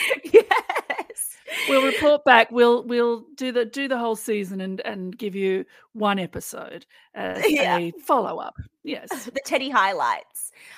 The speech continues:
Speaker 2: Yes.
Speaker 1: Um, naturally, Hayley, Emma, Ali, Angie, fantastic at this. Um, they seem to do it breezily.
Speaker 2: Emma, Hayley were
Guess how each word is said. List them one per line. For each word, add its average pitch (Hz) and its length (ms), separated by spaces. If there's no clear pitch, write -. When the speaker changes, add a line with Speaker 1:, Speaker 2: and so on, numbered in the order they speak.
Speaker 2:
Yes. - 280
Speaker 1:
Um, 240 240
naturally, 247 1300
Hayley, 226 520
Emma, 175 680
Ali, 175 280
Angie, 160 540
fantastic 185 960
at - 140
this. 208 500
Um, 170 480
they 180 200
seem 190 240
to 175 120
do 156 160
it - 100
breezily. 262 560
Speaker 2:
Emma, 277 240
Hayley 190 560
were 190 600